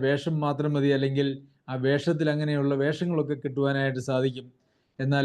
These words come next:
യഥാർത്ഥത്തിൽ, ആ, ഒരുവനിൽ ദൈവാത്മാവിൻ്റെ പ്രവർത്തനം ഉണ്ട് എങ്കിൽ, നാം ഇന്ന് പഠിച്ചത് അതാണ്. ആ, നാം വീണ്ടും രക്ഷിക്കപ്പെടുമ്പോൾ നമ്മളിൽ ഉണ്ടാകുന്നതായിട്ടുള്ള വ്യത്യാസം എന്ന് പറയുന്നത്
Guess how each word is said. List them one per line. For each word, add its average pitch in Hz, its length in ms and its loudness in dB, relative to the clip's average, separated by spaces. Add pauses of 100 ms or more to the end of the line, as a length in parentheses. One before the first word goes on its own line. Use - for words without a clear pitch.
(120)
യഥാർത്ഥത്തിൽ, 147 580 4 (1300)
ആ, - 20 -8 (360)
ഒരുവനിൽ 156 420 6 (580)
ദൈവാത്മാവിൻ്റെ 175 1040 2
പ്രവർത്തനം 160 560 -2 (180)
ഉണ്ട് 147 220 2 (100)
എങ്കിൽ, 123 180 0 (120)
നാം 143 200 -4
ഇന്ന് 151 180 -2
പഠിച്ചത് 151 380 0
അതാണ്. 139 300 0 (880)
ആ, 127 80 -6 (260)
നാം 143 120 2 (100)
വീണ്ടും 160 240 2 (100)
രക്ഷിക്കപ്പെടുമ്പോൾ 151 680 2 (200)
നമ്മളിൽ 147 340 0
ഉണ്ടാകുന്നതായിട്ടുള്ള 151 720 2
വ്യത്യാസം 156 520 -2
എന്ന് 156 160 -6
പറയുന്നത് 147 380 -2